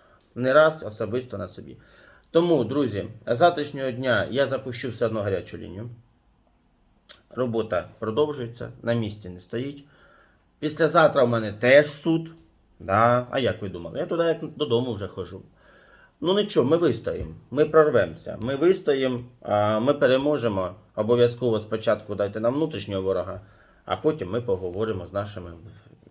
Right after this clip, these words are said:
ой, вибачте, спочатку ми переможемо зовнішнього ворога, а потім ми обов'язково проведемо профілактичні бесіди з усіма внутрішніми гнидами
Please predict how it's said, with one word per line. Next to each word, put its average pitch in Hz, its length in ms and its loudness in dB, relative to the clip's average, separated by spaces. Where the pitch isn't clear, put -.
ой, 113 180 0
вибачте, 95 540 -2
спочатку 113 440 -2
ми 95 120 -6
переможемо 104 600 -6
зовнішнього 139 440 -2
ворога, 92 300 -8
а - 100 -6
потім 151 380 -2
ми 120 240 -2
обов'язково 98 600 -4
проведемо 98 440 -4
профілактичні 104 640 -8
бесіди 110 440 -6
з 117 120 -4
усіма 160 640 4
внутрішніми 101 920 -4
гнидами 139 580 2